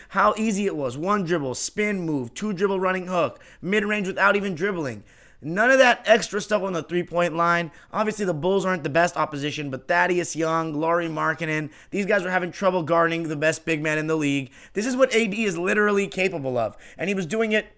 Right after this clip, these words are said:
very much so to at-, begin the game. The emphasis seemed to be overall just to attack the basket. LeBron was doing a good job attacking the basket in the beginning of the game.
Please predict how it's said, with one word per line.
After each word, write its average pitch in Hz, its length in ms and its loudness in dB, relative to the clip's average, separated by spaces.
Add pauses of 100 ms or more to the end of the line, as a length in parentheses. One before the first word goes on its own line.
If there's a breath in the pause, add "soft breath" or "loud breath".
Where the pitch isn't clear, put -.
very 190 480 4
much 196 240 0
so 185 140 -2
to 165 140 -6
at-, - 380 -10
begin 160 220 0
the 151 80 -2
game. 165 400 -2 (240 loud breath)
The 151 180 -2
emphasis 190 480 0
seemed 180 220 -4
to 180 80 -6
be 165 140 2
overall 160 480 2
just 147 160 -6
to 147 80 -6
attack 131 280 -2
the 120 60 -14
basket. 147 560 0 (180 loud breath)
LeBron 156 540 2
was 160 80 -4
doing 160 220 -4
a - 20 -2
good 156 160 -4
job 156 240 0
attacking 135 380 -2
the 131 80 -8
basket 135 340 -2
in 131 60 -8
the 127 80 -8
beginning 127 260 -6
of 120 60 -4
the 123 80 -4
game. 147 400 -4